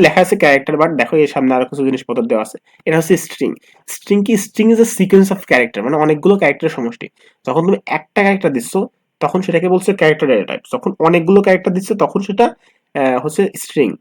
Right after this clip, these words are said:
দেখো এখানে লিখছে কি ক্যারেক্টার, ক্যারেক্টার, ক্যারেক্টার, ক্যারেক্টার সিকোয়েন্স, তারপরে একটা, আহ, থার্ড ব্র্যাকেট দিছে বা স্কয়ার ব্র্যাকেট।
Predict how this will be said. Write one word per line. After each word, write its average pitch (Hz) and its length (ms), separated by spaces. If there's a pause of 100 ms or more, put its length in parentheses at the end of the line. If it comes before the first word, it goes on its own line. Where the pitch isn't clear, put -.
(200)
দেখো 120 220
এখানে 170 240
লিখছে 175 300
কি 208 120 (300)
ক্যারেক্টার, 139 480
ক্যারেক্টার, 113 400 (760)
ক্যারেক্টার, 170 420
ক্যারেক্টার 175 340
সিকোয়েন্স, 160 420
তারপরে 165 300
একটা, 196 200 (380)
আহ, 143 200
থার্ড 165 260
ব্র্যাকেট 131 300
দিছে 127 260
বা 143 140
স্কয়ার 135 340 (140)
ব্র্যাকেট। 127 360